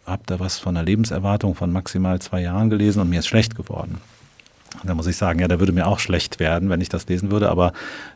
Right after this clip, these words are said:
die, ähm, Wirklichkeit sieht tatsächlich ein bisschen anders aus, also viel, viel differenzierter. Und wir haben viele Patienten, für die wir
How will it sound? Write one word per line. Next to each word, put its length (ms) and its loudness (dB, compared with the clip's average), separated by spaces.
die, 640 2
ähm, 540 -2
Wirklichkeit 920 0
sieht 200 2
tatsächlich 520 -2
ein 40 -10
bisschen 260 -6
anders 280 -4
aus, 180 -10
also 160 -6
viel, 300 0
viel 160 0
differenzierter. 800 -4
Und 140 -2
wir 120 -2
haben 260 -2
viele 540 -2
Patienten, 540 -2
für 180 -14
die 140 -6
wir 180 -6